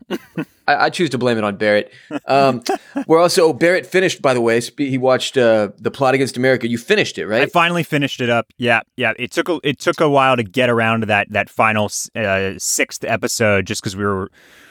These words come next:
Speaker 2: we were, uh, bearing down on some other stuff,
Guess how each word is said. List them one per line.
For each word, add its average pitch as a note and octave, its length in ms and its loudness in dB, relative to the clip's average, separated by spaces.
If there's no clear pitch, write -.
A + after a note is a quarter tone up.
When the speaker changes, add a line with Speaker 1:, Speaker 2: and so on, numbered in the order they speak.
Speaker 2:
we A#2 140 -2
were, A2 240 2
uh, G2+ 120 4
bearing A#2 300 2
down A2 220 2
on G#2 80 -2
some G2+ 160 -6
other F#2+ 160 0
stuff, C3+ 520 0